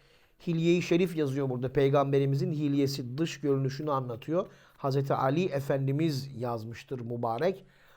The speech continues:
Ondan sonra Hilye-i Şerif'in bulunduğu yerde de özellikle ailevi muhabbet çok olur.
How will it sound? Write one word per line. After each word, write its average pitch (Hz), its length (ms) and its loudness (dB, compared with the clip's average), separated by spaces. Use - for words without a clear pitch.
Ondan 123 400 -4
sonra 135 480 -2
Hilye-i 143 380 0
Şerif'in 143 400 -4
bulunduğu 143 360 -2
yerde 139 320 4
de 139 140 4
özellikle 143 360 0
ailevi 135 640 2
muhabbet 143 640 2
çok 170 220 -2
olur. 127 260 -2